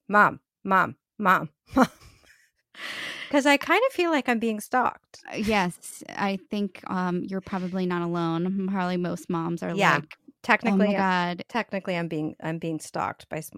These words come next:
Speaker 1: by small people.
Speaker 2: <laughs>
Speaker 1: Um, all right, well, we're gonna wrap. I know, Erica, you wanted to read a listener review, which I get super awkward listening, so thank you in advance for that.
Speaker 2: Uh, yeah, so we, I would like to, you know, I love to give you guys shout outs on here, and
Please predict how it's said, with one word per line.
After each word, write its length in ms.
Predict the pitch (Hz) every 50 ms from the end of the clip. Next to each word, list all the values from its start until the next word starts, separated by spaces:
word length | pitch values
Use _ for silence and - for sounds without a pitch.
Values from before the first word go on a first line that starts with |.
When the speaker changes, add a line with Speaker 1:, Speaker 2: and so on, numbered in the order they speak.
| - 208
Speaker 1:
by 140 | - 170 156
small 280 | 151 - - 165 147 147
people. 380 | - - 143 - - - - _ _ - - - - - - -
Speaker 2:
<laughs> 180 | 226 220 -
Speaker 1:
Um, 420 | - 208 202 196 196 190 185 180 175 _ _ _ _ - _ _ 349 349
all 100 | 226 277
right, 220 | 330 339 370 262 220
well, 180 | 233 247 269
we're 120 | 262 277 277
gonna 200 | 302 302 320 320
wrap. 420 | 269 247 240 214 214 226 254 - - -
I 80 | 220
know, 600 | 226 226 226 226 226 226 226 226 226 233 233 - - _ _ -
Erica, 380 | 208 208 202 208 208 - 226 226
you 180 | 220 214 214
wanted 400 | 202 202 202 196 196 196 185 180
to 300 | - - 208 190 185 180 - _ _ _ _ _ _
read 460 | 175 170 180 185 185 190 185 185 185 -
a 420 | 185 175 175 170 170 170 170 - - - _ -
listener 500 | 170 170 170 180 - - 196 190 180 180
review, 460 | 180 185 180 170 165 170 160 156 175
which 200 | 190 202 196 -
I 120 | 160 160 170
get 180 | 175 170 165 -
super 360 | - 170 160 - 170 156 151
awkward 520 | 156 165 160 - _ - 170 165 156 -
listening, 420 | 151 151 156 - - 175 160 180 202
so 160 | - - 175
thank 240 | - 180 165 165 -
you 80 | 170
in 80 | 165 160
advance 380 | 160 151 160 156 151 160 -
for 120 | - - 170
that. 280 | 180 185 196 226 262 - -
Speaker 2:
Uh, 80 | - 233
yeah, 420 | 240 214 233 262 285 330 392 359
so 400 | - - - 294 247 240 233 208
we, 600 | 196 233 247 240 233 214 208 - - 76 - - _
I 200 | - 208 208 220
would 180 | 214 202 214 208
like 220 | 202 196 185 180 -
to, 240 | - 196 - -
you 100 | 208 214
know, 120 | 214 220 214
I 160 | 208 196 190
love 320 | 190 175 175 170 165 156
to 180 | - - 190 175
give 220 | 160 - 180 165
you 100 | 175 180
guys 260 | 170 - 165 165 165 165
shout 300 | - - 160 170 165 160
outs 260 | 156 156 156 - -
on 180 | 156 156 156
here, 300 | 160 151 151 156 156 160 -
and 320 | - 180 185 185 180 175